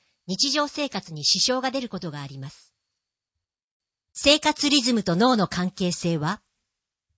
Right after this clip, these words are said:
リズムを整えると脳が健康に育つ。生活リズムは脳の視床下部というところで作られており、食欲や睡眠、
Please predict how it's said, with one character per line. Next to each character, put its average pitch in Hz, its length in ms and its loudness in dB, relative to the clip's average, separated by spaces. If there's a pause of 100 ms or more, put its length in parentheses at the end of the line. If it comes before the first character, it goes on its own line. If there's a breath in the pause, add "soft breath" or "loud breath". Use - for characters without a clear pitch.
(220)
リ 285 120 2
ズ 311 160 0
ム 233 140 0
を 175 80 -2
整 233 400 -2
え 214 80 0
る 185 120 -4
と 160 220 -10 (100)
脳 262 200 2
が 202 140 -2
健 233 320 -6
康 262 160 2
に 247 80 -2
育 202 280 -4
つ。 - 280 -14 (1200)
生 302 140 4
活 294 280 -2
リ 277 140 0
ズ 233 120 -4
ム 180 120 -4
は 165 240 -6 (260)
脳 254 220 0
の 175 240 -4
視 - 140 0 (140)
床 302 140 0
下 - 160 -2
部 190 200 -4 (220)
と 220 100 -2
い 214 80 -2
う 196 60 -4
と 196 100 -6
こ 208 120 -4
ろ 202 80 -4
で 170 140 -6
作 - 220 -6
ら 226 60 0
れ 202 100 -4
て 147 180 -10
お 160 120 -6
り、 143 180 -12 (420)
食 240 300 -2
欲 269 220 0
や 185 140 0
睡 214 320 -2
眠、 185 320 -2